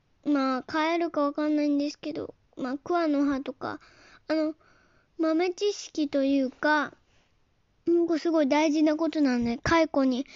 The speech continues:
蚕を飼おうとこう思っている人とか、蚕を飼っている人とかに、お知らせをしたい話なんですけど、蚕、私は今、学校で人工の餌、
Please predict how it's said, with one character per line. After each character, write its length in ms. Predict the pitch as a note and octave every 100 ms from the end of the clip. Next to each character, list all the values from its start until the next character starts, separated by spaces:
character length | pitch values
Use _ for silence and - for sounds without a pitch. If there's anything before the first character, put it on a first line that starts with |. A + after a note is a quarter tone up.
| -
蚕 400 | - D#4+ D4+ -
を 60 | C4
飼 240 | - D4
お 60 | C#4+ C#4
う 40 |
と 380 | - - B3 A3 -
こ 180 | - -
う 40 |
思 180 | C4 C4
っ 40 | C4
て 260 | - A#3+
い 60 | A3+
る 140 | -
人 260 | A#3+ - A#3+
と 120 | -
か、 180 | - - - - -
蚕 540 | E4 D#4 D4 C4 B3
を 80 | A3+ -
飼 180 | -
っ 20 | F4+ -
て 100 | - B3+
い 160 | A#3
る 140 | A3 A#3+
人 220 | - A3+
と 160 | -
か 160 | - G#3+
に、 240 | A#3 A#3+ - - - - - - _ _ _ _ - -
お 140 | B3+
知 160 | - C#4
ら 140 | C4+
せ 280 | B3 C4 - -
を 180 | A#3
し 140 | B3 -
た 160 | C#4+ C4
い 180 | A#3 - G4
話 720 | - C#4 C4 C4 - C#4+ F4 -
な 140 | C#4+
ん 80 | B3
で 100 | A#3+
す 100 | -
け 160 | B3+ A#3+
ど、 200 | B3+ B3+ - - - -
蚕、 500 | G4 F#4 - C4+ G#3+ _ _ _ _ _
私 380 | D4 E4+ G4 -
は 80 | F#4
今、 240 | F4 C4+ B3+ - _ -
学 280 | - C#4+ -
校 160 | E4
で 160 | D4 A#3+
人 260 | C4+ D#4+
工 220 | E4 E4+ D#4+
の 120 | D#4
餌、 320 | D#4 D4+ E4